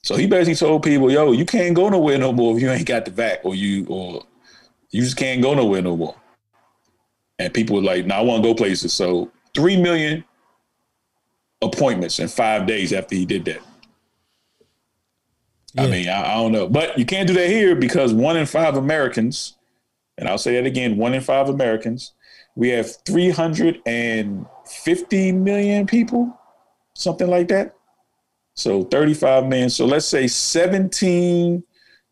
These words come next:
Speaker 1: twenty percent, seventeen, three, five. So about seventy million Americans, one in five Americans, or seventy million Americans,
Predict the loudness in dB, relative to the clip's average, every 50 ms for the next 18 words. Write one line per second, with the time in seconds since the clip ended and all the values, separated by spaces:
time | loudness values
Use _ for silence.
0 | _ _ -10 -6 -2 -2 0 0 0 0 -2 -4 -2 -2 -2 -2 -2 -2 -4 -4
1 | -6 -4 -2 0 0 0 0 0 -2 -2 -2 0 0 2 2 2 0 0 0 0
2 | 2 2 2 2 2 0 0 0 0 -4 -14 -12 -8 -2 2 2 4 4 4 2
3 | 2 2 4 4 2 2 0 -4 -4 -2 0 2 2 4 4 4 4 4 2 2
4 | 2 0 2 2 2 2 2 0 -2 -2 -4 -6 -6 -8 -10 -14 _ _ -4 0
5 | 2 2 2 2 0 0 0 0 2 2 2 2 0 0 -2 0 0 0 0 0
6 | -2 -4 -4 -4 -4 -4 -4 -4 -2 -2 -2 0 0 0 0 0 0 0 0 -2
7 | -2 -2 -2 0 0 -2 -2 -4 -4 -6 -6 -6 -8 -10 -14